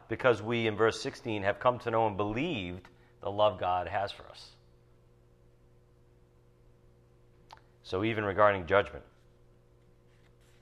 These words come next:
we know who saved us. We know his credentials. We know his essence. And we thank God also that his love toward his children is unfailing. That's one thing that gives us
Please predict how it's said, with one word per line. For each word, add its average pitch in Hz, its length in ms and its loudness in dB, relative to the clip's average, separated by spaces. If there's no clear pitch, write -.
we 82 160 -8
know 87 260 2
who 85 180 -8
saved 87 360 -8
us. - 260 -18
We 85 100 -10
know 87 200 -6
his 85 180 -10
credentials. 80 560 -12
We 87 80 -12
know 90 160 -8
his 82 300 -10
essence. - 580 -14
And 87 140 -4
we 92 80 -4
thank 104 260 2
God 98 220 8
also 98 320 6
that 87 180 0
his 87 140 -6
love 101 260 2
toward 92 280 0
his 85 200 -8
children 95 460 -4
is 87 180 -8
unfailing. 85 640 -4
That's - 220 -8
one 95 200 -4
thing 92 180 -4
that 87 260 -4
gives 90 240 -8
us 85 160 -6